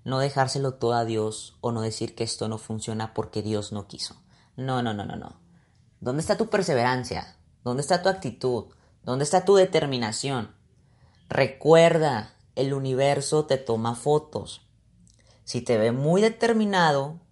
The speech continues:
te manda lo que te mereces. Pero si estás resignado, ¿qué te va a mandar? Nada. Así de simple. La frase que más te puede ayudar no solo a mejorar tu actitud, sino que también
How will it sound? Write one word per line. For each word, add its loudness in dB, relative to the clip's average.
te -6
manda -2
lo -2
que -4
te -6
mereces. -6
Pero -4
si -6
estás -2
resignado, 0
¿qué -10
te -4
va -6
a -6
mandar? -4
Nada. -2
Así -2
de 0
simple. -10
La 8
frase 6
que 2
más 0
te -2
puede 4
ayudar 4
no -2
solo 0
a 2
mejorar -2
tu -2
actitud, -4
sino -6
que 0
también 2